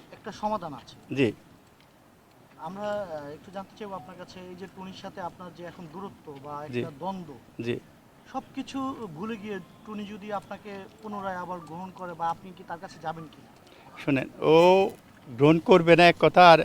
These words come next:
Speaker 2: আম-, এ, আমাকে যেহেতু যে মারতে চাইছে, মেরে ফেলতে চাইছে, তার কাছে আমি চিন্তা ভাবনা করে যাব যে পরবর্তীতে কিন্তু এসে বড় স্টেপ সে নিবে। এটা আমার ফ্যামিলির থেকে বা আমার থেকে, সবার থেকেই মনে হচ্ছে যে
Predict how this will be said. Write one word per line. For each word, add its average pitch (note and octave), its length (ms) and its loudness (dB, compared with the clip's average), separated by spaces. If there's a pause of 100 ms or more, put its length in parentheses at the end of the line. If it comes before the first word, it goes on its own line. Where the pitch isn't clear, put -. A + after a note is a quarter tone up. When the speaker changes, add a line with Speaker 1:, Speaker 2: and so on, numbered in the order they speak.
Speaker 2:
আম-, C#3+ 280 6
এ, C#3+ 420 6
আমাকে D3+ 380 4
যেহেতু E3 280 2
যে D3+ 140 4
মারতে D#3+ 340 6
চাইছে, A#2+ 360 0 (960)
মেরে F3 200 12
ফেলতে F3 280 4
চাইছে, C3 360 4 (360)
তার E3 180 12
কাছে G3 260 8
আমি F#3 140 8
চিন্তা G3 280 6
ভাবনা D#3 280 6
করে D3+ 220 4
যাব A#2 320 4
যে C#3 120 0
পরবর্তীতে F3 560 4
কিন্তু F3+ 200 2
এসে F#3 160 2
বড় D#3+ 260 8
স্টেপ D3 280 0
সে - 160 2
নিবে। C3 300 2 (560)
এটা D3+ 200 8
আমার E3 160 8
ফ্যামিলির D#3+ 440 4
থেকে E3 240 0
বা D3 160 10
আমার D3 260 6
থেকে, D#3 180 -2
সবার D3 240 2 (100)
থেকেই C#3 260 2
মনে C3 200 0
হচ্ছে F#3 300 -2 (420)
যে D#3 180 6